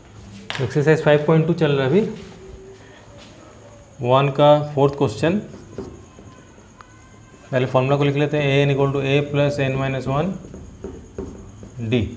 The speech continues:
इसमें ए का value दिया हुआ है minus eighteen point nine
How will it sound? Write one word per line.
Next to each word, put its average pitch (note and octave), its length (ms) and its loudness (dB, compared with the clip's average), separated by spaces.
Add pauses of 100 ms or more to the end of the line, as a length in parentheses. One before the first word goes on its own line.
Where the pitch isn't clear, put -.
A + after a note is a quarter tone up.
(1400)
इसमें E3 500 0 (1700)
ए D3+ 160 6
का E3 120 4
value D#3+ 240 6
दिया D3+ 160 8
हुआ C#3+ 120 8
है D3 80 6
minus C#3 340 2
eighteen D3+ 260 -2
point D3+ 200 0
nine D3 200 -2